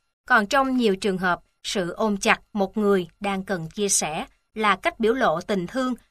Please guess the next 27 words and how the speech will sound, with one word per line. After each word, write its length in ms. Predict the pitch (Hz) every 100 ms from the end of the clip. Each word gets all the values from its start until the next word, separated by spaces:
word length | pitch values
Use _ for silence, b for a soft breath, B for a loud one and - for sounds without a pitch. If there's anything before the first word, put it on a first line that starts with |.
| -
sự 300 | - 202 165
quan 160 | 214 196
tâm 260 | 214 202
tình 240 | 190 202 165 160
cảm 260 | 151 170
nhất. 160 | 262 339 _ _ _ _ _ _ _ _
Đôi 200 | 220 220
lúc, 220 | 220 330 - _ -
chỉ 140 | 226
cần 280 | 220 240 196
một 160 | 190
bàn 240 | 202 196 175
tay 300 | 214 202 196
nắm 240 | 208 240 311
chặt 240 | 254 -
một 160 | 190 180
bàn 220 | 196 165 160
tay, 280 | 220 226 220 _ _ _ _ _
ôm 240 | 214 202 202
hai 280 | - 247 247
vai 320 | 247 254 247 b _ -
hay 100 | 320
những 240 | 247 185
câu 220 | 294 247
nói 260 | 226 214 262
chân 280 | - 269 269
tình, 220 | 226